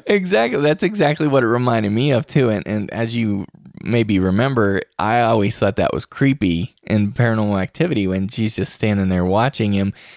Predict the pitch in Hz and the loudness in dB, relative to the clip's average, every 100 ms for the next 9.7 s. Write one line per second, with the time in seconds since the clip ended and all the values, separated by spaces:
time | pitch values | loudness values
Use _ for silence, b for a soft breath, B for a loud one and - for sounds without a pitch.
0 | B 135 131 156 151 156 165 180 196 170 | B -4 0 0 2 2 2 0 -2 -2
1 | 127 110 - 165 180 120 - 156 190 233 | -2 -2 -2 -2 0 -2 0 0 0 0
2 | 262 - 180 208 - 135 131 147 139 147 | -2 -2 0 0 0 0 0 -2 -2 -2
3 | 147 170 220 180 123 123 - 147 - 135 | 0 0 0 0 0 0 -2 -4 -2 0
4 | 131 110 98 123 147 104 90 92 - _ | 0 0 -2 0 2 0 -2 -4 -10 _
5 | _ _ _ - 131 127 - 139 139 123 | _ _ _ -6 -2 -2 -2 -2 -2 -2
6 | 113 104 101 98 - 90 90 - - 92 | -2 0 0 0 -2 -4 -4 -4 -4 -2
7 | 92 110 117 156 208 - - _ 131 170 | -2 -2 0 0 -2 -6 -10 _ -2 -2
8 | - 202 175 147 123 - - 120 85 69 | -2 0 2 2 0 -2 -4 -2 -2 -6
9 | 55 139 - - 135 117 | -10 -12 -16 -2 -2 -2